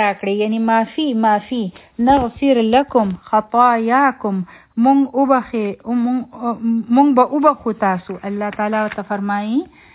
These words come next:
چې مونږ به وبخو تاسو. نو هغوی کوم ګناه کړی و چې داسې ورته وویلی شو؟ نو په اصل کې انسان هسې هم خطاکار دی. نو تاسو په دې طریقه ورننوځئ چې «ای الله، زمونږ څه خطا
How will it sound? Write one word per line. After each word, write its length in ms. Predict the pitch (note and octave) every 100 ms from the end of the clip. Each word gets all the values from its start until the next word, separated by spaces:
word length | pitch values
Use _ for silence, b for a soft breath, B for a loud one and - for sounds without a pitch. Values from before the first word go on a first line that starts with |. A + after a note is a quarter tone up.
| b A3 G#3 G#3
چې 60 | G#3
مونږ 120 | A3 A#3+
به 60 | C#4
وبخو 380 | D#4+ F4+ D4+ A#3+ - G3+ G#3 G#3
تاسو. 380 | G3+ G3 G3+ F#3 b b b
نو 60 | A3+ A#3
هغوی 220 | C4 D#4 -
کوم 120 | E4 D#4+
ګناه 240 | D#4+ D#4+ D#4+
کړی 200 | E4 F4
و 100 | F4 F#4+ b b b -
چې 80 | B3+
داسې 220 | C#4 C#4+ D4
ورته 200 | D4 D4
وویلی 380 | D4 D4+ D4+ D#4 D4
شو؟ 140 | F4 F4 b b b A3+
نو 160 | A#3 A#3+
په 60 | A#3 B3 D4
اصل 240 | D4 F4 D4+
کې 120 | C4 B3+ A#3+
انسان 540 | A#3+ A#3 C4+ C#4 D#4 D#4 B B C#4+
هسې 200 | D4 E4+
هم 100 | D#4+ -
خطاکار 680 | A#3 G#3+ G#3 G#3+ G#3 G3 F#3+
دی. 100 | G3 G3+
نو 100 | A3
تاسو 260 | C4+ C#4+ B3
په 120 | A#3 A#3+
دې 100 | C4+ B3
طریقه 280 | A3+ A3+ A3+
ورننوځئ 640 | A3 G#3 G#3 G#3 G3+ A3+ C4 -
چې 80 | G#3+
«ای 160 | G#3+ A#3+ B3+
الله، 340 | G#3+ G#3 A#3+ E4 b b b b G#3
زمونږ 520 | G3 G3 A#3 B3+ D4+ D4 - -
څه 80 | C#4+
خطا 320 | C4+ B3+ C4+